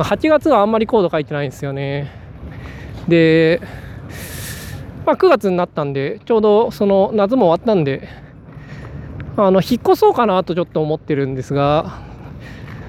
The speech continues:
あの、このポッドキャストだけ聞いてる人だと知らないかもしんないんで、なんか自己紹介的な話としてちょっと話をしておくと、自分はなんか三ヶ月に一回ぐらい引っ越すんですよ、大体。まあ、そうとも限らないけど、まあ、半年に一回には引っ越してる。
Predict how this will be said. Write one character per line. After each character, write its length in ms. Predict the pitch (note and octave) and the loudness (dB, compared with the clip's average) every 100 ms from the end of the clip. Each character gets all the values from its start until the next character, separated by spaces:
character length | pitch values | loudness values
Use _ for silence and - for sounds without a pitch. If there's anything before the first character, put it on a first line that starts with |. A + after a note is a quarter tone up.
| - - | -10 0
あ 220 | F#3 F3+ | 4 6
の、 200 | F3+ F3 | 4 4
こ 100 | A#3+ | 4
の 80 | D4 | 4
ポ 80 | F4 | 4
ッ 40 | |
ド 120 | F4+ | 4
キ 60 | F4+ | 4
ャ 40 | |
ス 60 | F4 | 4
ト 60 | F4+ | 2
だ 80 | |
け 80 | E4 | 2
聞 140 | E4+ E4 | 2 2
い 60 | |
て 80 | F4+ | 2
る 80 | F4 | 2
人 160 | - | 2
だ 120 | E4+ F#3 | 2 4
と 280 | F3 D3+ | 2 -2
知 120 | F#3+ A3 | 0 2
ら 80 | |
な 100 | A#3+ | 4
い 60 | B3 | 2
か 80 | F3+ | 2
も 100 | E3+ | 0
し 100 | E3 | 0
ん 80 | E3 | 0
な 120 | D#3+ | 0
い 40 | |
ん 120 | E3 | 0
で、 260 | C#3+ C#3+ F3 - - - - - - - - - | 0 -4 -6 -16 -20 -20 -20 -20 -18 -16 -4 -2
な 80 | |
ん 20 | F#3 | 0
か 80 | |
自 140 | C#3+ E3+ | 0 0
己 20 | |
紹 280 | C4+ C#4 C4 | 2 4 4
介 160 | B3 A3 | 4 2
的 160 | A3+ | 2
な 80 | A3+ | 2
話 280 | A3+ G#3 - | 2 0 -2
と 120 | D#3+ | -6
し 80 | - | -6
て 100 | - | -6
ち 80 | E3+ | -6
ょ 40 | |
っ 20 | |
と 100 | - | -4
話 260 | F3 D#3+ E3+ | -4 -2 -2
を 60 | |
し 80 | D3 | -2
て 60 | D#3 | -2
お 60 | |
く 100 | - | -2
と、 320 | - C#3 F3 - - - - - - - - - | -2 0 -2 -6 -14 -12 -10 -10 -10 -10 -12 2
自 140 | G3+ | 4
分 140 | C#4 A4 | 8 8
は 80 | A4 | 8
な 80 | |
ん 60 | A4+ | 6
か 100 | - | 2
三 260 | - F4 F4+ | 2 0 2
ヶ 140 | G#4 | 2
月 240 | F4 B3+ | 2 2
に 80 | A3 | 0
一 100 | F#3+ | 2
回 140 | A3 A#3 | 4 6
ぐ 40 | |
ら 60 | G#3 | 4
い 40 | |
引 80 | - | 2
っ 20 | |
越 120 | G3+ | -4
す 100 | - | -2
ん 40 | D#3 | -4
で 60 | |
す 140 | C3 C#3+ | -4 -6
よ、 160 | C3+ | -4
大 160 | C#3 C#3+ | -4 -4
体。 260 | C#3+ C#3+ G3 - - - - - | -2 -2 -4 -12 -18 -18 -18 -6
ま 120 | B3 | -2
あ、 20 | G#3+ | 0
そ 160 | F#4+ | 2
う 20 | |
と 80 | D#4 | 2
も 60 | F#3 | 2
限 160 | E3 | 2
ら 80 | F3+ | 2
な 60 | F3 | 2
い 40 | |
け 60 | D3 | 0
ど、 60 | |
ま 60 | A#3+ | 0
あ、 20 | |
半 220 | - F4+ G4+ | 2 2 4
年 240 | G#4+ - | 4 6
に 80 | F#4+ | 6
一 40 | - | 4
回 260 | B3 A3 | 0 2
に 100 | F3 | 2
は 60 | D3 | -2
引 80 | - | -4
っ 20 | |
越 140 | E3 | -6
し 80 | D3 | -6
て 100 | C#3+ | -8
る。 120 | D3 | -12